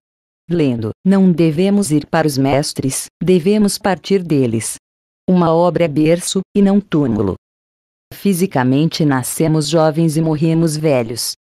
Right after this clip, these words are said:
Intelectualmente, em virtude da herança secular, nascemos velhos. Tratemos de morrer jovens. Nunca os autênticos gênios quiseram amarrar-nos, mas sim libertar-nos.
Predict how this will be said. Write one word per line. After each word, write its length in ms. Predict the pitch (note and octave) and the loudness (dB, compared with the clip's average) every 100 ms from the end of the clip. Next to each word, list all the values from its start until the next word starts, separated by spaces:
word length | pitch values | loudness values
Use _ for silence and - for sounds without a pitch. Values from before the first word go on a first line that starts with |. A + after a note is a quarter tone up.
| _ | _
Intelectualmente, 1120 | F#3 F3 D#3 D3 - G3+ G3 F3+ E3 F3+ G#3+ G#3 - | 0 2 2 0 -2 0 2 2 0 0 -2 -4 0
em 180 | F#3+ F3+ | 2 2
virtude 560 | D3 C3+ - F#3+ F#3 | 0 -4 -2 -2 0
da 80 | D3+ | 0
herança 420 | C#3+ D3+ E3 D#3 | 2 0 0 -2
secular, 600 | C3+ E3 G3 E3+ B2+ A2+ - - | -4 -4 0 0 0 -2 -6 -2
nascemos 640 | G3+ G3+ - D#3 D#3 D3 | 0 0 -2 0 0 -2
velhos. 560 | C3+ D#3 B2 A2+ A2+ - - _ - | -2 0 0 -2 -8 -10 -12 _ -2
Tratemos 520 | F#3+ F3+ E3+ D#3+ D3+ | -2 0 0 0 -2
de 120 | D#3 | 0
morrer 400 | F3 F3+ D#3 G3+ | 0 0 0 0
jovens. 560 | F3+ B2 A2 A2 G#2 - - _ _ _ _ _ _ - | 2 0 0 -2 -6 -10 -14 _ _ _ _ _ _ 0
Nunca 320 | F#3 G3+ - | 2 2 0
os 120 | D#3 | -2
autênticos 640 | D3+ D3+ E3+ F3 C#3 D3 C#3+ | -2 0 -2 -2 -2 -4 0
gênios 420 | D#3 D3 D#3+ - | 0 0 -2 -2
quiseram 580 | A3 F3 F3 F3+ D#3 D#3 | -2 0 2 2 0 0
amarrar-nos, 840 | D#3 D#3+ C#3+ C3+ A#2+ F3 F3+ - - E3+ | 0 -2 -2 -2 0 0 0 -4 -6 -2
mas 200 | D3 - | 0 -2
sim 280 | - E3 | -4 -2
libertar-nos. 920 | D3 D3 F3+ - D3 A#2 - G#2 G#2+ | 0 0 -2 -2 -2 -2 -4 -6 -6